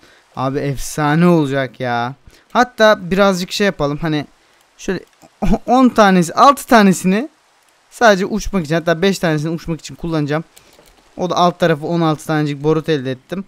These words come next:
En azından birazcık videonun sonlarında rahatlarım. Evet gördüğünüz gibi burada bayağı dükkanlar zaten bol. Abi çok seviyorum buraları ya, dükkanların olduğu yerler. Hemen abi stok gördüğünüz gibi hemen bitti yine. Ve abi gördüğünüz gibi seksen.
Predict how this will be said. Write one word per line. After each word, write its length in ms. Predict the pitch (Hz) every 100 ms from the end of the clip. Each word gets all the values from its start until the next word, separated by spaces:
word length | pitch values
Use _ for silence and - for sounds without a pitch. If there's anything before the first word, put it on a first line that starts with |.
| - _ _
En 160 | - 254
azından 400 | 220 185 226 226
birazcık 440 | 220 185 185 202
videonun 320 | 196 202 190
sonlarında 500 | 175 208 190 170 180
rahatlarım. 560 | 175 170 - 170 151 170 _ _ _ _ -
Evet 240 | 131 131
gördüğünüz 300 | - 147 139
gibi 100 | 127
burada 180 | 131 139
bayağı 260 | 131 127 127
dükkanlar 420 | 131 143 131 131
zaten 400 | 131 127 123 135
bol. 180 | 151 139 - - _ _ _ _ _
Abi 100 | -
çok 160 | - 147
seviyorum 320 | - 151 135
buraları 320 | 127 123 123
ya, 340 | 120 113 117 123
dükkanların 480 | 127 - 135 131 131
olduğu 220 | 127 127
yerler. 320 | 120 113 123 _ _ _
Hemen 240 | - 240 226
abi 320 | 190 190 220 - -
stok 360 | 185 - 185 -
gördüğünüz 260 | 180 160
gibi 100 | 139
hemen 300 | 139 135 131
bitti 260 | 143 - 151
yine. 280 | 135 131 151 _ _ -
Ve 140 | 143
abi 300 | 143 139 139
gördüğünüz 380 | 135 160 156 170
gibi 160 | 151 156
seksen. 680 | - 165 151 - 170 156